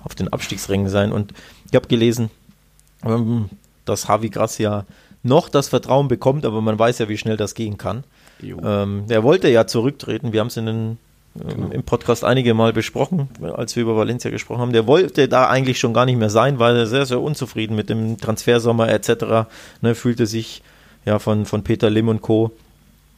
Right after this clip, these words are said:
Speaker 1: hinters Licht, äh, ge-, oder be-, ja, angelogen fast schon. Also
Speaker 2: Ja.
Speaker 1: die haben ihm Transfers versprochen, die dann nicht getätigt wurden. Dann hat er gesagt, ich möchte eigentlich kündigen.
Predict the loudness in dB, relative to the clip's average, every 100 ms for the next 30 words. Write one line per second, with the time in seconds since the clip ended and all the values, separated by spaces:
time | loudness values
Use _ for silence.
0 | -6 -2 0 0 -2 -6 -4 0 2 2
1 | 0 -4 -10 -14 -14 -4 -2 0 -2 -6
2 | -6 0 0 0 -6 -20 -20 -20 -20 -6
3 | 2 4 4 4 2 2 2 2 4 4
4 | 4 4 4 4 2 0 0 0 0 -2
5 | 0 -2 0 0 2 -2 0 -2 -2 -6
6 | -14 -14 -14 -10 -6 -2 0 0 -2 2
7 | 2 4 2 0 0 0 0 -4 -4 -4
8 | -2 -2 -2 -6 0 0 2 -2